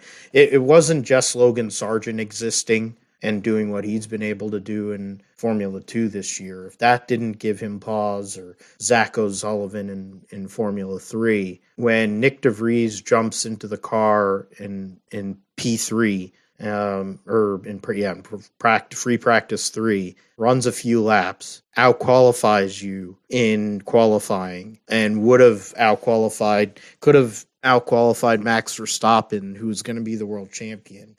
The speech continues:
if he had actually gotten a clean lap in Q three. Um, I guess you're not gonna have a ride anymore, buddy. Uh, you may wanna start looking at IndyCar if you really wanna have a career, or Formula E or something like that, because, uh,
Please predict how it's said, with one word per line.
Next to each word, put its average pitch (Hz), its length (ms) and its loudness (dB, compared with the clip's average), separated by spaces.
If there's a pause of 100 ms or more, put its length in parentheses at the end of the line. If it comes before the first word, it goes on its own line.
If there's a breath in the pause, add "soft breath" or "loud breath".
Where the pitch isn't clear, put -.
if - 140 -10
he 123 80 0
had 113 100 4
actually 107 360 -4
gotten 104 300 -2
a 101 60 -10
clean 110 400 -8
lap 101 340 -8
in 95 160 -16
Q 104 220 -12
three. 104 580 -8 (100)
Um, 101 640 -4 (140)
I 110 80 -6
guess 123 280 0
you're 123 120 -2
not 127 180 2
gonna 123 160 -8
have 123 180 -2
a 113 40 -4
ride 120 260 2
anymore, 107 380 -4
buddy. 101 400 -8 (180)
Uh, 104 240 -8
you 101 160 -6
may 113 220 2
wanna 113 240 0
start 110 380 0
looking 113 260 -4
at 110 100 0
IndyCar 98 560 -6
if - 160 -20
you 98 100 -16
really 101 280 -8
wanna 98 220 -12
have 104 260 -8
a - 40 -14
career, 101 440 -2
or 92 320 -6 (260 soft breath)
Formula 101 440 -2
E 98 360 -4
or 85 300 -14
something 110 300 -2
like 104 200 0
that, 98 300 -2 (180)
because, 92 640 -10
uh, 92 280 -14